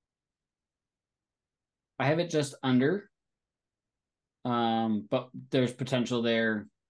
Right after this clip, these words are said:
I, I struggled with Walker's team probably the most, honestly. Um, I feel like he's got a decent enough team, uh, but there's, there's holes and there's issues there.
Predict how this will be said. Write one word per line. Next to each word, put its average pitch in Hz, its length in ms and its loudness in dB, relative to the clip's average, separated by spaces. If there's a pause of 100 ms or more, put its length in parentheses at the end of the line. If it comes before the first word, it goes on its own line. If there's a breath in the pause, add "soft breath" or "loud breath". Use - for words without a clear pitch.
(720)
I, 117 220 0
I - 20 2
struggled 127 560 0
with 110 220 -4
Walker's 113 480 -2
team 104 220 -4
probably 95 380 -6
the 76 80 -12
most, - 460 -12
honestly. - 600 -8 (380)
Um, 76 520 -6 (640)
I 117 80 -6
feel 131 160 0
like 123 80 2
he's 113 140 -2
got 117 180 0
a 101 160 -2 (300)
decent 123 460 -2
enough 135 320 0
team, 147 440 -2 (760)
uh, 107 340 0
but 110 200 -4
there's, 110 280 -4 (100)
there's 117 240 0
holes 120 440 0
and 117 100 2
there's 107 200 -2
issues 131 420 0
there. 147 400 -2